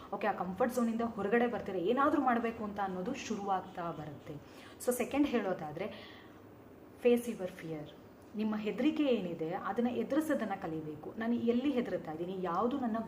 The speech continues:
ವೀಕ್ನೆಸ್ ಅನ್ನೋದನ್ನ ಅರ್ಥ ಮಾಡ್ಕೊಂಡು ಅದರಿಂದ ಹೊರ ಬರೋದಕ್ಕೆ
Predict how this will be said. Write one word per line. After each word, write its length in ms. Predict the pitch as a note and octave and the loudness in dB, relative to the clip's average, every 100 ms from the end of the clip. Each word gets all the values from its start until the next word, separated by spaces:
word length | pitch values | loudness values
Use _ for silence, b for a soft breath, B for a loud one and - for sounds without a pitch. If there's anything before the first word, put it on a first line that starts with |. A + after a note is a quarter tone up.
| - | -4
ವೀಕ್ನೆಸ್ 440 | G#3+ - A#3 - | -6 -2 -2 -2
ಅನ್ನೋದನ್ನ 340 | F3 E3+ F3+ | -8 -8 -6
ಅರ್ಥ 200 | - - G#3 | -6 -4 -4
ಮಾಡ್ಕೊಂಡು 400 | F3+ D#3+ F3+ A3 | -4 -6 -2 -2
ಅದರಿಂದ 360 | - G3+ G3+ | 0 -2 -2
ಹೊರ 280 | A3+ F3+ F3+ | -2 -2 -2
ಬರೋದಕ್ಕೆ 460 | F#3+ F3+ E3 D#3+ | -2 -4 -4 -4